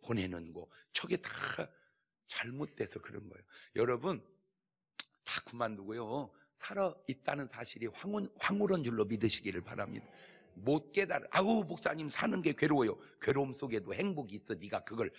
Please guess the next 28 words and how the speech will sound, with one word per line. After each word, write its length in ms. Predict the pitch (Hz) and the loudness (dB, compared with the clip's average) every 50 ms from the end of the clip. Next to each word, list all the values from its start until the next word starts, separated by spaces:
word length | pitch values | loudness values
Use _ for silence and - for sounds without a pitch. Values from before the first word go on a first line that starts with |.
| - - - | -16 -6 0
못 220 | - 120 - - | 0 0 0 0
깨달아서 440 | 131 127 101 98 95 92 - - - | -6 -6 -4 -6 -8 -8 -12 -16 -20
그렇지. 460 | - - - - _ - - - - - - 98 _ _ - - | -18 -18 -20 -20 _ -20 -20 -18 -20 -20 -20 -20 _ _ -20 -14
아무리 440 | - - 139 139 127 151 156 151 - | -10 -8 -8 -6 -2 0 0 0 0
괴로워도 600 | - - 123 123 117 101 95 - 196 185 - - - - - - | -2 -2 -2 0 0 0 2 2 2 0 0 -2 -12 -20 -20 -14
그 140 | - - - | -10 -6 -4
속에도 380 | - - 110 101 98 92 - - | -4 -4 -6 -6 -8 -10 -8 -6
행복이 400 | - 190 180 139 - 95 98 101 | -4 -4 -4 -4 -8 -8 -8 -6
있는 220 | 101 101 104 107 | -6 -6 -6 -6
거요. 340 | 104 104 104 98 95 98 - - - - - - | -6 -6 -6 -8 -10 -14 -20 -20 -20 -20 -8 -2
어? 120 | 110 120 175 - - - - - | 0 0 0 0 -4 -10 -4 -2
뭔 120 | 123 127 | -2 2
말인지 300 | 123 110 107 107 107 117 | 2 2 2 2 2 2
알아? 240 | 113 110 156 196 - - - - _ _ - | 4 6 4 4 2 0 -8 -20 _ _ -12
어, 280 | 98 95 90 90 - _ _ _ _ _ _ _ - | -10 -10 -10 -12 -16 _ _ _ _ _ _ _ -4
뭐요? 280 | 107 104 101 87 - - _ _ _ - - | -2 -2 -2 -2 -4 -8 _ _ _ -8 -6
옛날 300 | 95 98 98 95 92 - - | -6 -4 -4 -4 -6 -8 -8
그 180 | - 98 95 - | -12 -12 -8 -2
퇴비자루라고 760 | - - - 214 185 - - - 127 117 113 98 92 87 92 | 0 0 2 0 0 0 0 0 0 0 -2 -4 -4 -4 -4
그러는데, 320 | 98 101 98 107 107 113 | -8 -8 -8 -6 -6 -6
이렇게 260 | 95 92 - - - | -6 -8 -8 -8 -8
막 120 | 98 90 - - - - - | -8 -8 -12 -16 -20 -20 -12
퇴비 220 | - - - 165 139 | -8 -6 -2 -2 -2
썩는데 480 | - 170 202 208 196 185 165 135 117 104 | -2 -2 -4 -2 -2 -4 -4 -2 -2 -4
그 180 | - - - | -4 -2 0
옆에도 360 | 131 - - - 123 98 98 - | 0 0 0 -2 -6 -6 -6 -2
꽃은 360 | - 247 - - 143 113 104 | -2 -2 0 0 -2 -4 -6
피더라니까. 760 | - - 170 170 185 180 - - - - - - 85 - 90 | -6 -6 0 0 0 0 0 -6 -6 -8 -10 -14 -14 -14 -14